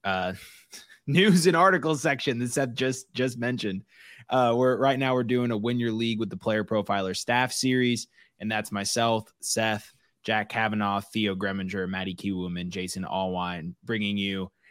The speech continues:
uh, a variety of topics. We've been doing breakout positions.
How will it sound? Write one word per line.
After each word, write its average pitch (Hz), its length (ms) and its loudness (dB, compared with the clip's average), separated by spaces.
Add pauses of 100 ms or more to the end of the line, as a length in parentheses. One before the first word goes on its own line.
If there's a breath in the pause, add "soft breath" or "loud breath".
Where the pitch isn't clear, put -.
(160 soft breath)
uh, 107 240 2
a 113 60 -2
variety 131 560 6
of 107 100 -4
topics. 117 480 -2
We've 117 120 -2
been 110 140 0
doing 110 220 0
breakout 110 460 0
positions. 107 640 -2